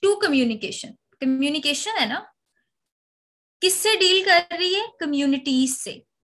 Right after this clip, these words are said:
With information they can use in bettering their lives which aims at making public programs and policies real and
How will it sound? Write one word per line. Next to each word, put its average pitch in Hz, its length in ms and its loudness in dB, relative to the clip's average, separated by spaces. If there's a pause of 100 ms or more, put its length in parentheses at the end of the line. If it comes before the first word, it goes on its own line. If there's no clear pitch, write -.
(400)
With 349 220 -2
information 330 960 -6
they 302 180 -4
can 330 160 -2
use 285 440 -4
in 359 180 -6
bettering 233 580 0
their 277 280 2
lives 269 460 0
which - 220 -12 (120)
aims 311 460 -4
at 339 280 -2
making 277 320 -4 (200)
public 277 340 -2 (120)
programs 240 560 2
and 285 100 -6 (100)
policies 233 680 -4
real 247 340 0
and 240 260 0